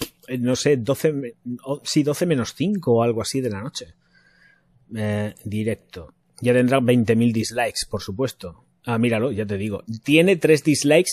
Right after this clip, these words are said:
y dos likes. <laughs> Sin haber empezado. <laughs> No iba a YouTube a quitar los dislikes, es que no lo entiendo. "Vamos a quitar los dislikes", y ponen un vídeo. "Vamos a quitar los dislikes a partir de hoy".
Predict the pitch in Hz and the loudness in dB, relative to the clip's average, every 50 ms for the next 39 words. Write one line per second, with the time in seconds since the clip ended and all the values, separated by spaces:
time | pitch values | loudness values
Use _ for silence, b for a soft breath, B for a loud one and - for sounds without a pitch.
0 | - - 127 120 123 123 - - 110 92 82 82 - - - - - _ - - | -4 -2 -2 0 0 0 -2 -2 -6 -6 -8 -12 -10 -10 -10 -10 -12 _ -8 -4
1 | - - 214 - - 233 240 - - - - 180 156 123 117 127 139 151 160 156 | 4 4 4 6 6 4 4 4 2 2 2 2 2 2 0 2 4 4 4 4
2 | - - - - - - - 143 123 113 127 131 - - 190 208 - - - - | 2 -2 -6 -6 -6 -6 -4 -2 -2 0 0 -2 -2 -2 -6 -10 -8 -6 -6 -6
3 | - - 370 - - _ - - - _ _ - - _ _ _ _ _ _ _ | -6 -6 -10 -10 -10 _ -14 -14 -14 _ _ -14 -14 _ _ _ _ _ _ _
4 | _ _ _ _ _ _ _ B B B B B B B B B B B 139 151 | _ _ _ _ _ _ _ B B B B B B B B B B B 4 6
5 | 180 202 214 208 185 180 165 135 170 165 151 160 135 123 127 123 139 135 135 135 | 8 8 8 8 8 6 8 8 6 4 6 4 2 2 2 2 2 2 4 4
6 | 131 131 101 120 113 104 120 127 147 180 - - - 120 - - 185 160 139 131 | 2 2 0 -2 -4 0 2 4 4 2 2 -2 -8 -4 0 2 4 6 6 4
7 | 123 113 104 131 165 - 113 113 107 - _ _ B B B B B B B B | 4 2 0 -2 -4 -2 0 -2 -2 -2 _ _ B B B B B B B B
8 | - 247 269 - 415 370 - 294 285 277 277 262 262 269 302 359 370 403 370 370 | -4 -2 -2 0 0 2 2 2 2 2 0 0 0 0 0 2 2 0 2 4
9 | 370 339 247 240 269 - 139 247 269 262 - - 139 147 170 175 170 160 147 139 | 4 2 2 4 4 4 4 4 2 0 -4 -2 4 4 6 6 8 6 6 6
10 | 127 156 156 147 139 127 - - - - - - 320 285 269 277 254 285 370 381 | 6 4 4 4 2 0 0 -2 -6 -6 -4 -4 -4 -4 -2 -2 -2 -2 -2 -2
11 | - - 294 254 247 285 302 370 - - 320 320 - - - - 392 427 440 415 | 0 2 0 2 2 2 0 0 0 -2 -2 -2 -2 -2 2 2 2 2 2 -4
12 | - - 294 349 392 403 190 131 127 - | -2 2 4 4 4 4 2 0 -4 -6